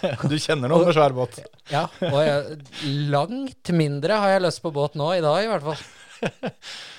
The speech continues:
Speaker 1: Kan, eh, kan bekrefte oss det at, eh, de, de hendene dine, dem, eh,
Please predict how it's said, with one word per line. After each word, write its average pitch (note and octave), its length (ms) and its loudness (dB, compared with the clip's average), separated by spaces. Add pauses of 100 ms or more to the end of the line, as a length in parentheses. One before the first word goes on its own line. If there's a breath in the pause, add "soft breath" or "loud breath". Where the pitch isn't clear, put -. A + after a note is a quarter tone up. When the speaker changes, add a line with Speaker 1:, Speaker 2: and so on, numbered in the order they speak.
(160 loud breath)
Speaker 1:
Kan, A#2 380 0
eh, B2 440 2
kan A#2 240 2
bekrefte A#2+ 540 -6
oss B2+ 100 -4
det G#2+ 160 -2
at, G2+ 240 -6
eh, G#2+ 640 0
de, G#2 200 -8 (340)
de G2+ 180 -4
hendene F#2+ 240 -4
dine, G#2+ 280 -4 (120)
dem, G#2+ 300 -4
eh, G#2 640 -6